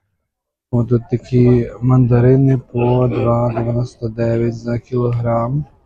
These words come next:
А тут цибуля по два п'ятдесят за кілограм.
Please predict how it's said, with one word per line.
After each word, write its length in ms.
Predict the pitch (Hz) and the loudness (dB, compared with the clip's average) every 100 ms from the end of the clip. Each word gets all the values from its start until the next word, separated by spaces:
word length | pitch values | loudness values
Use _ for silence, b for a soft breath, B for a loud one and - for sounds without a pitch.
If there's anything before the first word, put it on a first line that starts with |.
| _ _ _ _ _ _ _ _ _ _ _ _ _ _ _ _ - | _ _ _ _ _ _ _ _ _ _ _ _ _ _ _ _ -6
А 60 | 127 | -6
тут 360 | - 127 - | 0 0 0
цибуля 580 | - - 127 123 123 117 | -8 0 2 6 6 4
по 160 | 113 117 | 0 -2
два 240 | 117 117 | 0 -2
п'ятдесят 600 | 113 120 117 117 - 120 | 0 0 0 -2 2 0
за 200 | 113 117 | 2 -4
кілограм. 920 | 117 - 120 113 113 113 110 113 151 | -4 -2 0 0 -2 -2 -4 -4 -6